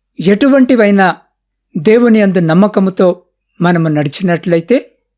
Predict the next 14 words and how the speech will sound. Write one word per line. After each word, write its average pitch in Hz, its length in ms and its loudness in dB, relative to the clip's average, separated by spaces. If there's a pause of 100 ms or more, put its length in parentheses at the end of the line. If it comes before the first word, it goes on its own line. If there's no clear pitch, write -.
(520)
దేవుని 247 380 2
యొక్క 214 180 -2
గొప్ప 185 480 -2 (280)
శక్తి - 600 -4 (720)
మీ 254 140 4
సమస్యలను, 214 880 0 (720)
కష్టాలను 214 680 0
తొలగించి, 180 800 -2 (640)
ఈరోజు 202 560 2 (580)
ఈ 180 120 0
వాక్యము 220 500 0
వినుచున్న 175 440 -2
మీకు 185 600 -2 (760)
మెండైన 226 640 2